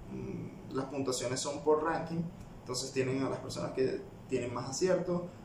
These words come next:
más el tiempo, entonces los van rankeando y de ahí se van a tomar solamente a los mejores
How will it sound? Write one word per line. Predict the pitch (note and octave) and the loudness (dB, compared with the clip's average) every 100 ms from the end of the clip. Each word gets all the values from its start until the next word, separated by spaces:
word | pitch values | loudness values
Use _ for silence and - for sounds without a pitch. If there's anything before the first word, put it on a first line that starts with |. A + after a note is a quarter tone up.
| - C3 | -8 0
más | B2 A#2+ A#2 B2 A#2+ A2+ B2 | 4 4 2 0 0 -2 -2
el | B2+ - | -4 2
tiempo, | F3 D#3+ E3 F3+ F#3 | 4 4 2 0 0
entonces | F3 - - C#3+ | 0 -2 -2 -2
los | C#3 | 2
van | A#2+ A2+ A#2+ | 2 2 2
rankeando | C3 C3 E3 D#3 F3 - - - - - | 0 0 0 2 0 -2 -6 -14 -8 2
y | E3+ F#3 | 4 6
de | G3 | 6
ahí | F#3 | 6
se | F#3 D3 | 6 4
van | C3 B2 | 2 2
a | - | 0
tomar | C3+ C3+ C3+ C3+ | 0 2 0 -2
solamente | - C#3 C#3 D3 E3+ E3+ F3 | -2 0 2 2 0 0 0
a | - C#3 | 0 2
los | C3 C3 | 2 0
mejores | - - A#2+ C3+ D#3 E3 | -2 -4 0 2 2 0